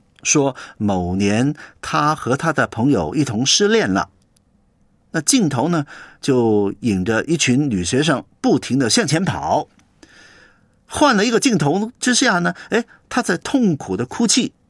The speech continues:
再换这个镜头，她们又在努力地跑步。这个女学生就问自己说，“究竟我要继续跑多久呢？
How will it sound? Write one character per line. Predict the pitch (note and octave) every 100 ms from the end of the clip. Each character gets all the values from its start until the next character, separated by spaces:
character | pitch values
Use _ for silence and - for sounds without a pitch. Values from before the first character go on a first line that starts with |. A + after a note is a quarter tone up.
| _ _ _ _ _ - -
再 | - C4+ A3
换 | - B3+ G3
这 |
个 | F3
镜 | A#3+ F#3
头， | C3 B3 _ - - -
她 | C4
们 | D4+
又 | D#4
在 | G3 F#3
努 | E3+ C#3 A2
力 | F#3 A#3+
地 | C3+
跑 | - F2
步。 | F2 B2+ - _ _ _ _ _ _ _ _ _ _ _ _
这 | D4
个 | A#3
女 | A2+ F#2
学 | - C#3+
生 | F#3 D3
就 | D#3
问 | G3+ A3+ A#2+
自 | G#2 F#3
己 | G2
说 | E2 D#3 D#3 - - - _
，“究 | - C3
竟 | D#3 A2+ F#2+ - -
我 | G2+ A2
要 | A2
继 | - D3+
续 | - A2+ -
跑 | - E2+ D2 D#2 _
多 | - F3+
久 | F#3 A2 F#2+
呢？ | D3+ E3+ F3 F3+ F#3